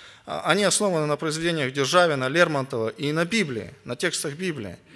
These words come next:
Но, но, знаете, меня больше всего поразили комментарии. А, они восхваляли, в комментариях вот, вот к, к этой записи восхвалялся композитор.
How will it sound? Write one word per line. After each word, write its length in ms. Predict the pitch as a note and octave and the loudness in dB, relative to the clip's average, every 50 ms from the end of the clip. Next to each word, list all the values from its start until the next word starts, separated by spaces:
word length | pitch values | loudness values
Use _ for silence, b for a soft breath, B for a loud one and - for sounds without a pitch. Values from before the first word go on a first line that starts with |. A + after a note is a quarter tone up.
| B B B B B B B - | B B B B B B B -8
Но, 120 | G3 F#3+ - | -8 -6 -2
но, 140 | F3+ E3+ F#3 | 0 0 2
знаете, 340 | G3+ B3 C4+ A#3 G3 F#3 | 4 4 2 2 2 0
меня 240 | E3+ E3+ F#3 G3 G3 | 0 0 2 2 0
больше 640 | F3 D#3+ D#3+ - - E3 D3+ E3+ G3 G3 - - D3+ | 0 -4 -10 -14 -14 -6 0 2 2 2 2 0 -4
всего 260 | - - E3 D#3 D3+ | -4 -2 -2 -2 -2
поразили 480 | D#3 D#3 D3+ D3 D3 D#3 F3 D3 C#3 | -2 0 0 0 0 0 -2 -2 -2
комментарии. 720 | C3 - C#3+ C#3 C#3+ C#3+ C#3+ - F3+ E3+ D3+ C3 A2 G#2 - - b b b b b b b b b b b b | -4 -4 -4 -4 -4 -4 -2 0 2 2 2 0 -2 -6 -10 -14 b b b b b b b b b b b b
А, 300 | - B2 B2 A#2+ A2+ A2 - | -6 -4 -4 -4 -4 -4 -2
они 200 | - C#3+ G3+ G#3+ | -2 0 0 2
восхваляли, 840 | G#3+ G#3 F3+ - - - F3 F3 F3+ G3+ G#3 G3 F#3+ F3 D#3 D3 C#3 C3+ - - _ _ _ _ _ _ _ _ _ | 2 2 2 0 0 0 2 2 4 6 6 6 6 4 0 -2 -6 -10 -14 -20 _ _ _ _ _ _ _ _ _
в 60 | - - | -6 -2
комментариях 600 | - E3 E3+ E3+ E3+ G3+ F3 D#3+ D3 C3+ - - | -2 0 0 4 6 6 6 6 4 0 -2 -4
вот, 180 | C#3 C3+ - - - | -8 -10 -10 -14 -18
вот 240 | A3+ E3+ D3 D3 - | -12 -10 -10 -10 -10
к, 240 | - _ - - - | -16 _ -20 -18 -8
к 80 | - | -6
этой 200 | E3 D3+ - C#3+ | -6 -4 -4 -4
записи 560 | C3 D3 F3+ G3+ G3 - A#2 - - A#2+ A2 A2+ - _ _ _ _ _ _ _ _ _ _ - - | 0 2 0 0 0 -2 -6 -8 -8 -10 -14 -16 -20 _ _ _ _ _ _ _ _ _ _ -16 -10
восхвалялся 640 | - A#2 B2+ - - C#3+ C#3 E3+ F#3+ F3+ - D#3+ C3+ | -6 -4 -4 -2 0 2 4 4 4 4 2 0 -2
композитор. 680 | - D3+ D3 C#3 D#3+ D3+ C#3 D#3 E3 C3+ - - - | -4 -6 -2 0 0 0 0 -2 -4 -6 -6 -10 -14